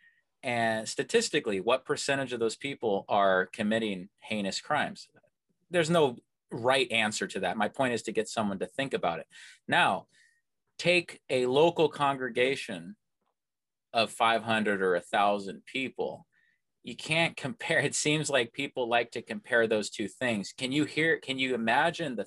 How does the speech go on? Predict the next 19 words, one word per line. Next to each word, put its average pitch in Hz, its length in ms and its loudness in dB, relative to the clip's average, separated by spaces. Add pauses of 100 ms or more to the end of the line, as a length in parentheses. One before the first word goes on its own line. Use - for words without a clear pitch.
(120)
thousands 165 520 0
of 127 120 -2
people 160 360 0
that 120 160 2
are 110 120 4
involved 139 460 2
over 104 240 2
here? 98 280 -4 (640)
Well, 143 420 0 (360)
statistically, 147 960 -2 (260)
what's 135 240 2
happening 143 440 0
in 160 100 -6
your 175 160 -2
local 107 320 -2
congregation? 151 680 -2 (800)
By 113 120 4
the 113 100 2
same, 160 560 -2